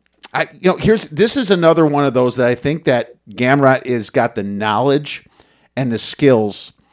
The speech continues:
to be able to stay away, pick his sp-, spots, get some takedowns, get back up,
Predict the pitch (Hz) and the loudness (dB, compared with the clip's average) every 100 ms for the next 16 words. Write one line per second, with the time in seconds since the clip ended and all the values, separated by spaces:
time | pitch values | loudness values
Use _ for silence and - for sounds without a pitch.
0 | _ _ 143 127 120 107 95 - 120 120 | _ _ -2 0 0 -2 -8 -6 -2 2
1 | 139 110 110 113 _ _ - 147 147 170 | 2 2 -2 -4 _ _ -4 -4 -2 -4
2 | 147 - 147 - - - 110 101 101 - | -4 -8 -14 -12 -14 -2 0 0 -4 -10
3 | - _ _ _ _ - - - 147 - | -14 _ _ _ _ -20 -14 -2 -2 0
4 | 165 - 139 - 139 127 117 - 135 - | -4 0 0 2 0 0 -4 -2 -2 2
5 | 156 147 117 110 - | 2 2 2 0 -2